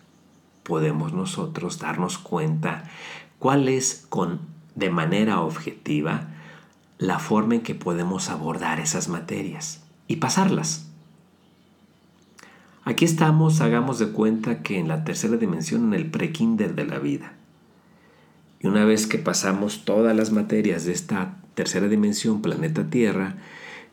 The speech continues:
que en promedio se habla de que llevamos, nos lleva de trescientas a quinientas vidas, pasamos al siguiente nivel,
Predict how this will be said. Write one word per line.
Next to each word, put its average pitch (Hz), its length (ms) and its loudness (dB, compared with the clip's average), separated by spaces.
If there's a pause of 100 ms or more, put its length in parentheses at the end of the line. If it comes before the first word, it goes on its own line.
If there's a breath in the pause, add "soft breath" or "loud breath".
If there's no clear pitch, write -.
que - 100 2
en 160 80 2
promedio 117 400 6
se 120 140 2
habla 110 180 4
de 87 160 2
que 85 160 0
llevamos, 92 600 0
nos 95 180 -2
lleva 98 180 2
de 90 120 0
trescientas 104 720 0
a 80 80 -2
quinientas 87 560 -2
vidas, 80 500 0 (840 loud breath)
pasamos 110 440 2
al - 100 0
siguiente 82 400 -2
nivel, 120 320 2